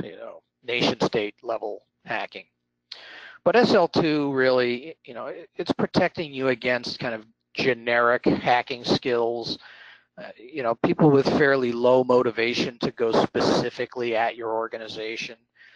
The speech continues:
The means are fairly simple, and the resources are typically, you know, an individual as opposed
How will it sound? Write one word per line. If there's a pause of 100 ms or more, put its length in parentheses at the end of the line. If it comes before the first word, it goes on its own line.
(140)
The
means
are
fairly
simple, (160)
and
the
resources
are
typically, (300)
you
know,
an
individual
as
opposed